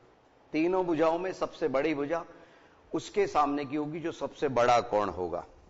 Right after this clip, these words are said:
और यही प्रमेय किसमें, सात पॉइंट आठ कुछ अलग ही नियम बताता है।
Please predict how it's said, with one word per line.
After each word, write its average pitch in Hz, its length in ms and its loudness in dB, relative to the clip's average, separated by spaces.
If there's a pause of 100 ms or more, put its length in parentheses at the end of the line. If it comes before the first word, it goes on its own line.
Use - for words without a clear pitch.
(600)
और 143 160 0
यही 127 420 -2
प्रमेय 143 600 -2 (500)
किसमें, 151 520 -8 (1300)
सात 123 540 0
पॉइंट 156 340 -4 (160)
आठ 135 580 0
कुछ 165 240 -6
अलग 151 500 0
ही 170 100 -2
नियम 220 300 -6
बताता 123 440 0
है। 92 240 -8